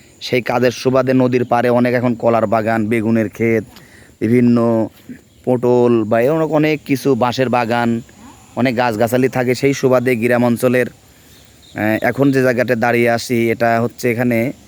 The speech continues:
এই আমারই এক চাচাতো ভাই, এখানে খরা জাল যাকে বলা হয় গ্রাম অঞ্চলের ভাষায়,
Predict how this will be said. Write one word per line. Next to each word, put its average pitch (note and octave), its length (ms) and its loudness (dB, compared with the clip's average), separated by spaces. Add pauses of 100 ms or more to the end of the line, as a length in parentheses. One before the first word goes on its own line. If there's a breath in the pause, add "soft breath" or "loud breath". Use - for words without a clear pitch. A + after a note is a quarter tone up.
(720 loud breath)
এই A#2 220 2
আমারই B2 720 2 (1600)
এক A#2+ 160 -2
চাচাতো B2 400 0
ভাই, B2 240 0
এখানে B2 280 0
খরা C#3+ 320 0
জাল C#3 160 2
যাকে B2 220 0
বলা B2 260 2
হয় C#3 200 0
গ্রাম B2 260 2
অঞ্চলের A#2 340 0
ভাষায়, C3+ 420 -2